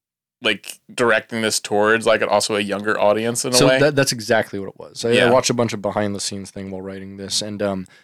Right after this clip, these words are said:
Speaker 2: yeah, so they, they cast Will Wheaton specifically and, you know, um, fucking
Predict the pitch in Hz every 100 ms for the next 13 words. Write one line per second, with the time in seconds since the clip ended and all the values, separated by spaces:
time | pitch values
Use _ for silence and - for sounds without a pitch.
0 | _ 123 117 87 - 123 117 117 120 -
1 | - 180 175 - - - 120 120 131 120
2 | 117 - - - 110 107 107 101 107 107
3 | 104 104 117 92 90 85 92 90 92 107
4 | 95 95 90